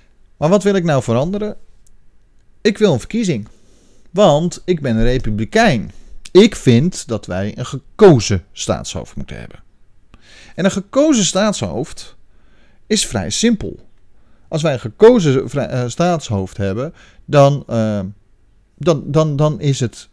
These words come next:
eh, democratisch. Bovendien kunnen we dan ook niet meer zeuren over het feit dat het Koningshuis zoveel geld kost. Nee,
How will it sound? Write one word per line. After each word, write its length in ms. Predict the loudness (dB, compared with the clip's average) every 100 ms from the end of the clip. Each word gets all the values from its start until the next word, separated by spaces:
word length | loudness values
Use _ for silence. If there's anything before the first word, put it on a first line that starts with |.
| _ _
eh, 240 | -4 -2 -6 -10 _
democratisch. 960 | 4 4 4 0 -2 -2 -10 -16 -16 -20 -20 -20 0
Bovendien 640 | 2 2 0 -2 -2 -6 -10 -20 -4
kunnen 200 | -2 0
we 140 | -2
dan 100 | -8
ook 160 | -8 -6
niet 260 | -2 -2 -2
meer 220 | -2 -2
zeuren 600 | 0 0 0 -4 -6 -6
over 260 | -6 -4 -6
het 120 | -8
feit 280 | -10 -8 -8
dat 140 | -6
het 140 | -6
Koningshuis 540 | -6 -6 -4 -4 -4 -2
zoveel 260 | -6 -6
geld 240 | -2 0 0
kost. 400 | -4 -8 -12 -16
Nee, 480 | 0 4 6 4 -2